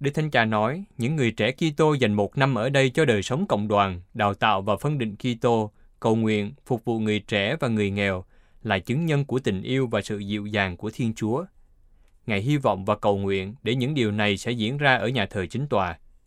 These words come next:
Với tên gọi At the Crossing gợi lên sự băng qua bên trong nhà thờ này, điểm giao nhau giữa gian giữa của nhà thờ và dàn hợp xướng cho phép băng qua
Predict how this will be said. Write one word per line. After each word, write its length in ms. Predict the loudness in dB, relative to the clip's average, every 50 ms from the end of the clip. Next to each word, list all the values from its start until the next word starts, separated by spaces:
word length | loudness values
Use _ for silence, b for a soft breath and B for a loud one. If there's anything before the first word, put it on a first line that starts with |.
| _ _ _ _ _ _ -20 -20 _ -20 _ _ -20 _ _ _ _ -10 -4
Với 160 | 0 0 0
tên 220 | 2 2 2 2
gọi 340 | 4 4 4 4 4 2 -2 _ _ -6
At 200 | -4 -4 -2 0 0
the 140 | 0 0 0 4
Crossing 560 | 4 4 4 2 0 0 0 2 2 0 -2 -4 -8 -10 -12 _ -8
gợi 200 | -6 -4 -2 0
lên 240 | 2 2 2 2 2
sự 200 | 0 0 -2 0
băng 260 | 0 0 0 0 0
qua 280 | 2 4 6 8 8 6
bên 200 | 4 2 0 2
trong 180 | 2 2 2
nhà 140 | 2 2 0
thờ 220 | 0 -2 -2 -2 0
này, 280 | 2 0 0 -2 -4 -10 _ _ _ _ _ _ -4
điểm 200 | 0 0 0 4
giao 200 | 4 4 6 6
nhau 280 | 4 4 4 4 4 2 0
giữa 140 | 0 -2 0
gian 340 | 0 0 0 0 0 0 0
giữa 200 | 0 2 2 0
của 180 | 0 -2 -2
nhà 180 | 0 0 0 -2 -2
thờ 320 | -4 -4 -2 -2 -4 -6 -10 -6
và 120 | -2 0 2
dàn 200 | 2 2 2 0
hợp 160 | -2 -4 -6 -6
xướng 380 | -6 0 2 2 2 2 -2 -6 -8 -4 -4
cho 100 | -4 -2
phép 200 | -2 -4 -4 -4 -4
băng 240 | 0 0 0 0 0
qua 300 | 0 2 2 2 2 2